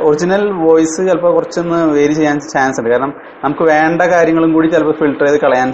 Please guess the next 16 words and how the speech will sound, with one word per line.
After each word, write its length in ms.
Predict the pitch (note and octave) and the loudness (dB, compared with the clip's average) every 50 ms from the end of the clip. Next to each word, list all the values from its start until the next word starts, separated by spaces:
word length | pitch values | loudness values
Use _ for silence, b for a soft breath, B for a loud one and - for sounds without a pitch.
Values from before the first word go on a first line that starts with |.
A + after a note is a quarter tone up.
| - - | -6 -4
ചാൻസ് 260 | C3+ A#2+ A2+ A2+ - - | -4 -4 -4 -4 -6 -8
ഉണ്ട്. 120 | A2+ G2+ F#2+ G2 | -6 -6 -6 -4
അപ്പൊ 140 | - - B2+ B2+ | -2 0 0 0
അതും 200 | B2 B2+ D3 F3+ G#3 G#3+ - _ _ _ _ _ _ - | 0 -2 -4 -6 -6 -10 -16 _ _ _ _ _ _ -4
മീഡിയത്തിൽ 320 | F3+ F3+ F3+ F3 F3 F#3+ F#3 F3+ | -2 0 0 0 0 0 0 0
വെച്ചാൽ 200 | D#3 - E3 C#3+ | 0 0 0 0
മതി. 80 | C3+ C3+ | 0 0
നിങ്ങൾക്കത് 300 | D3 D#3 D#3+ F3 F3 F#3 F#3+ F3+ F3+ - | 0 0 0 0 0 0 0 -2 -4 -4
ട്രൈ 140 | - F3 F3 F#3 F3 | -2 0 0 0 0
ചെയ്ത് 160 | G#3+ F#3+ E3 D3 C3 | 0 2 2 2 2
നോക്കാം. 260 | A#2 - A2 G2 F2+ - - - | 0 0 -2 -6 -6 -8 -14 -12
ഓക്കെ, 160 | A2+ - B2+ A#2 G#2 G2 - - - _ _ _ _ _ | -6 -2 -2 -2 -2 -4 -10 -18 -20 _ _ _ _ _
എത്രമാത്രം 360 | - C3+ C#3+ - - D#3 D#3+ D3+ E3+ | -6 -4 -2 -2 0 -2 -2 -2 -2
സെൻസിറ്റിവിറ്റി 460 | D#3 C#3 - - C#3+ D3 C3+ D3+ D3+ D3 C#3 | -2 -2 -2 -4 -4 -4 -2 -2 0 0 0
വേണമെന്നുള്ളത്. 520 | C3 C3 C3+ C3+ C#3 B2 A2 G2+ G2 F#2 - | 0 0 0 0 0 0 0 0 0 -2 -2
ഇപ്പൊ 120 | - - | -6 -10